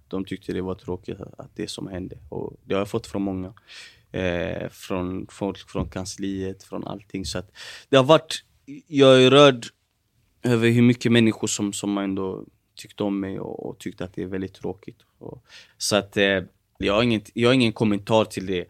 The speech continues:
Speaker 1: Jag, jag tänker bara att, eh, jag fokuserar på Häcken.
Speaker 2: Mm.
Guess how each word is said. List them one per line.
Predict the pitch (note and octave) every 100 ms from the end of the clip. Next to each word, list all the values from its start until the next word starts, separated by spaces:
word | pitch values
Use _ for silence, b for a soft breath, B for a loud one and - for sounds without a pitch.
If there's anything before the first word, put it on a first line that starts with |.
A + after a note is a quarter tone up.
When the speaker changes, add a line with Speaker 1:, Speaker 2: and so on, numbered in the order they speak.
| B
Speaker 1:
Jag, | - G2+ G2+ F#2+
jag | G2 G2+
tänker | A2+ - F#2+
bara | F#2 F2
att, | F2 _ -
eh, | F2 E2+ G2 - - -
jag | F2 E2+
fokuserar | - - G2+ G2+
på | -
Häcken. | G2 _ _ _ -
Speaker 2:
Mm. | D#3+